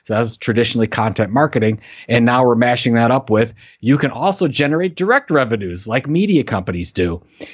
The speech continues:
And that's what we're seeing. And that's what we're gonna see. So you and I, we can say that New York Times is different than Cisco Systems all day long. But in five years,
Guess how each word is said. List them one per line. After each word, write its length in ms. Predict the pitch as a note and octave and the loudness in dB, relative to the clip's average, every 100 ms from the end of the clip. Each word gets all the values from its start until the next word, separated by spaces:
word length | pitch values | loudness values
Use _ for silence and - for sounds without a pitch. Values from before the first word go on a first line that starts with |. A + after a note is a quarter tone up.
| - | -6
And 240 | A#2+ A2 | -2 0
that's 320 | F#2+ A#2+ C3 - - | 0 -2 -2 -4 -6
what 180 | A2+ | -4
we're 160 | G#2+ G#2 | -4 -6
seeing. 460 | G2+ - A#2 A2+ G2 | -4 -2 0 0 0
And 100 | F#2 | -4
that's 220 | G2 - | -4 -6
what 80 | G2 | -8
we're 80 | G2 | -4
gonna 220 | G2+ F#2 | -4 -2
see. 380 | - G#2+ D#2 E2 | -2 -2 -4 -6
So 180 | - | -4
you 300 | G2+ A2 D#3+ | 0 2 4
and 80 | C3+ | 4
I, 340 | A#2+ A2+ A#2 A#2 - - | 2 2 0 -4 -14 -8
we 140 | A2+ B2+ | 0 2
can 160 | D3 | 2
say 480 | B2 - A2+ G#2 G#2 - - - | 0 0 2 2 -2 -8 -20 -4
that 260 | G2+ F#2+ - _ - | -2 -2 -4 _ 0
New 120 | B2 | 4
York 280 | D3 D#3 B2+ | 4 2 -2
Times 400 | C#3 C3 C3+ A2 | -2 0 0 -2
is 100 | G2 | -4
different 460 | - B2 B2 A#2 | -2 -2 -2 -4
than 180 | A#2 F#2 | -4 -6
Cisco 380 | - D3 - B2+ | 0 -2 0 -4
Systems 480 | - A#2+ - G#2+ F#2+ | -2 -4 -4 -8 -6
all 280 | - B2 B2 | -2 0 2
day 220 | A#2 A#2+ | 2 2
long. 420 | A#2 G2+ D#2+ E2 _ - - | 2 2 -2 -8 _ -20 -8
But 140 | A2 G2 | -2 0
in 120 | F#2 | 0
five 420 | - B2+ C3 C#3 | 0 0 2 2
years, 500 | C3 G#2 E2 E2+ - | 2 2 -2 -10 -16